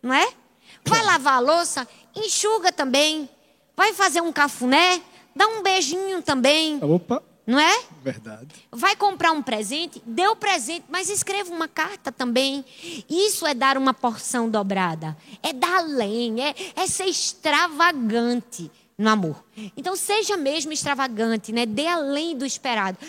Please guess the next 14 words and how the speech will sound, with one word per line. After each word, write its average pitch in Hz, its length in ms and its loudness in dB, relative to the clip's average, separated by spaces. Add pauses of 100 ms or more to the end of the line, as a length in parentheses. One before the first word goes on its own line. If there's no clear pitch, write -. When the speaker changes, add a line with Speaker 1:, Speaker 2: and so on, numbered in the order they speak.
(160)
Speaker 1:
Mas 330 160 -4 (1040)
só 427 200 2
tenha 453 160 -2
um 466 60 -8
pouquinho 415 340 -4
de 415 80 0
cuidado 311 420 2
pra 339 220 -2
não 370 100 -6
ser, 339 400 2 (1300)
talvez, 330 580 4
um 359 120 -2
pouco 381 340 2
esquisito. 214 840 -4